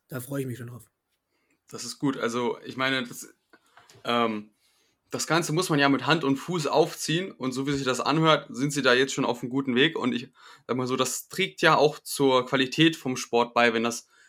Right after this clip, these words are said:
Speaker 2: Niveau generell steigt und wenn man auch, also wenn die Spieler dann ja auch einen Anreiz haben, weil ich sag mal so, wenn die dann irgendwie in Deutschland in der, in der, äh, bei, wie heißt es, G F L, in der ersten G F L unterwegs sind und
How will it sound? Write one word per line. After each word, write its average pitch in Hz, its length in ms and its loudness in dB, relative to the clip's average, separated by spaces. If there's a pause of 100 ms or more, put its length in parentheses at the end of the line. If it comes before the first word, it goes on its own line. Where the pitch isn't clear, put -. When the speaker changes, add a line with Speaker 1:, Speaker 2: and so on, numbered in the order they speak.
(140)
Speaker 2:
Niveau 123 280 -2
generell 135 460 6
steigt 127 520 4
und 127 140 -4
wenn 127 100 0
man 127 160 2
auch, 120 320 0 (420)
also 123 340 -4 (260)
wenn 160 260 4
die 160 100 -2
Spieler 165 320 4
dann 143 140 6
ja 139 120 4
auch 131 160 2
einen 147 100 0
Anreiz 123 420 6
haben, 110 280 2
weil 113 140 4
ich 117 100 -2
sag 127 180 0
mal 127 120 2
so, 143 140 6
wenn 127 160 2
die 120 140 2
dann 117 280 0 (320)
irgendwie 135 420 6
in 120 80 0
Deutschland 147 360 6
in 139 120 2
der, 131 220 2
in 127 140 -4
der, 104 320 0 (840)
äh, 110 200 0
bei, 101 320 -6
wie 110 120 -8
heißt 104 180 -8
es, - 280 -18 (800)
G 135 140 6
F 131 120 4
L, 185 400 4
in 131 60 0
der 123 100 4
ersten 147 300 4
G 147 100 4
F 147 100 6
L 151 160 4
unterwegs 151 480 2
sind 208 240 2 (460)
und 143 300 2